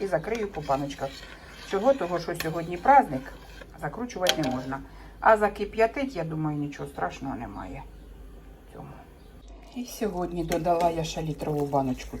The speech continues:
цукру. В общій сложності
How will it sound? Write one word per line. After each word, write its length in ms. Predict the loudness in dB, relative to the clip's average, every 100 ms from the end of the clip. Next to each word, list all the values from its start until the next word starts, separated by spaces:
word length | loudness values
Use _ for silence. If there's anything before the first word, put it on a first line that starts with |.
| -8
цукру. 380 | -8 -4 2 4 2 -4 -14 -14 -14 -18 -18 -14 -12 -10 -4
В 40 | -2
общій 300 | -2 4 4
сложності 920 | 4 2 4 2 -2 -4 -2 -2